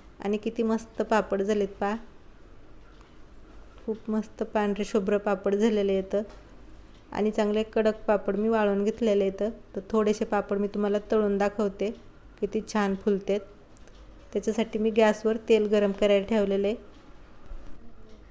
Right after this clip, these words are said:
तेल गरम झालं की त्याच्यात पापड सोडायचा आणि हे पहा, किती मस्त पापड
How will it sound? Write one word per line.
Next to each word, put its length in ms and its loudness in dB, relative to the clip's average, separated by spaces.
तेल 220 6
गरम 280 4
झालं 220 4
की 160 0
त्याच्यात 260 0
पापड 380 0
सोडायचा 520 0
आणि 200 -2
हे 160 2
पहा, 220 -2
किती 260 -4
मस्त 420 -4
पापड 400 -2